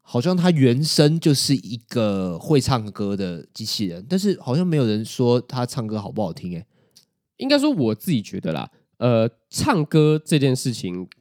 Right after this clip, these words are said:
Speaker 2: 在 Vivi 还有在让我听见爱的歌声里面连接就有落差了。
Speaker 1: 嗯。
Speaker 2: 嗯，在 Vivi 里面唱歌跟女主角这件事情是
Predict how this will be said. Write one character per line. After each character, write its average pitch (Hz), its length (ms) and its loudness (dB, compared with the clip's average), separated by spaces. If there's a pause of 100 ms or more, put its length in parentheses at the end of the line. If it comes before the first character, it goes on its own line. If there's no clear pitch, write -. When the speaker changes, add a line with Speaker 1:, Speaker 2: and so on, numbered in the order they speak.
Speaker 2:
在 139 320 0
Vivi 117 420 0
还 117 120 -2
有 117 100 0
在 117 220 -2
让 123 120 0
我 107 60 -2
听 113 100 -2
见 113 140 0
爱 110 100 -2
的 104 120 -2
歌 101 160 -2
声 110 200 -2
里 92 140 -2
面 101 220 0 (180)
连 131 220 2
接 127 120 0
就 120 140 2
有 92 60 0
落 92 180 0
差 - 220 -10
了。 95 100 -12 (320)
Speaker 1:
嗯。 98 360 -8
Speaker 2:
嗯， 117 200 -6 (160)
在 208 180 2
Vivi 180 260 0
里 110 120 -4
面 127 180 0
唱 165 160 0
歌 139 100 4
跟 127 280 0
女 104 80 -2
主 104 120 -6
角 95 220 -2
这 113 80 -6
件 104 100 0
事 107 140 -4
情 95 160 -8
是 117 240 0